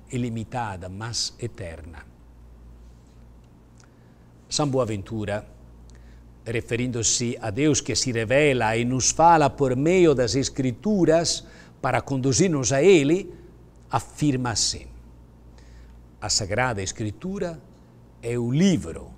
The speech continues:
no qual estão escritas palavras de vida eterna para que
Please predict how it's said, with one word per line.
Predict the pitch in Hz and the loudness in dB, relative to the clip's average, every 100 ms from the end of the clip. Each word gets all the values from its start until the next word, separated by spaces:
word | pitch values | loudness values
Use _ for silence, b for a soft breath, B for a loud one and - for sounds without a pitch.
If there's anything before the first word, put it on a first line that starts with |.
| - 123 | -14 -4
no | 135 | -4
qual | 127 156 175 196 | -2 2 2 4
estão | 165 - 175 170 | 2 2 0 0
escritas | 156 - 202 247 202 175 | 0 -2 -2 0 2 0
palavras | - 196 180 196 233 233 214 151 139 | 2 2 4 4 2 2 2 2 0
de | 180 | -2
vida | 170 254 240 | 0 4 6
eterna | 175 156 208 233 247 233 233 220 B B B B | 4 4 0 0 -2 -2 -8 -12 B B B B
para | - 170 170 | 0 2 2
que | 170 214 226 233 | 2 0 0 -2